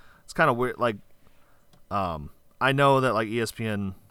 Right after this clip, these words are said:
Plus put out an article about, like, the teams who might be in quarterback flux this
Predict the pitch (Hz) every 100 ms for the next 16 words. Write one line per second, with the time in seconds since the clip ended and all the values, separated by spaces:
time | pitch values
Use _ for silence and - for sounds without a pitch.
0 | _ - 120 - 110 104 101 98 110 98
1 | 101 98 90 98 101 - 107 101 - 101
2 | 95 98 92 95 90 - 101 98 92 -
3 | 90 - 92 -